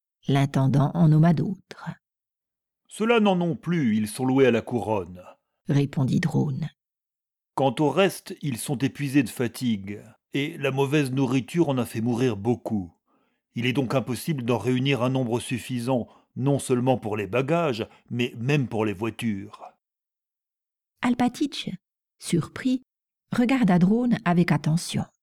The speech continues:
Speaker 1: Si Drone était un modèle de starosta bourgmestre, de son côté, Alpatitch était un régisseur hors ligne. Il comprit donc aussitôt que ses réponses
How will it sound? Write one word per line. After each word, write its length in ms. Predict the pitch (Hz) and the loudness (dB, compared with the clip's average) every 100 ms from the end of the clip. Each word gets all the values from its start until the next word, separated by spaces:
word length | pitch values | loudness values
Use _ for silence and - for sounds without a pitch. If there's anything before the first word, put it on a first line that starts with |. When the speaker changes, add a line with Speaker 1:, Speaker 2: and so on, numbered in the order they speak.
| _ _ _ _ _ _ _ - | _ _ _ _ _ _ _ -8
Speaker 1:
Si 180 | - | -2
Drone 400 | 131 139 170 160 147 165 | 0 2 4 4 2 0
était 260 | 143 127 | 0 2
un 80 | 156 | 6
modèle 480 | 160 165 185 143 - | 6 6 4 4 2
de 140 | 147 | 0
starosta 640 | 135 139 127 135 - 185 156 | 0 -2 0 0 0 0 2
bourgmestre, 760 | 139 139 131 165 185 - - 156 _ _ _ _ - | 2 0 4 6 4 2 -8 -8 _ _ _ _ 2
de 100 | 214 | 2
son 200 | 220 226 | 4 2
côté, 500 | 208 196 269 269 - _ - | 2 0 0 -2 -4 _ -2
Alpatitch 720 | 147 147 147 - 233 - 185 170 _ _ | 0 0 -2 -2 -6 -4 -8 -8 _ _
était 240 | 226 233 214 | -2 0 4
un 100 | 196 | 6
régisseur 600 | 202 185 190 - 165 165 | 6 4 2 4 4 4
hors 180 | 180 180 | 2 6
ligne. 500 | 175 156 - 156 180 - _ _ _ _ _ _ | 6 4 2 -2 -6 -10 _ _ _ _ _ _
Il 200 | 147 143 | 0 2
comprit 360 | - 143 190 180 | 2 2 4 6
donc 240 | 185 175 | 6 6
aussitôt 640 | 156 165 - 190 180 180 _ | 2 0 0 2 2 -2 _
que 100 | 170 | 0
ses 200 | 165 180 | 2 4
réponses 580 | 175 175 202 208 202 | 4 4 4 4 4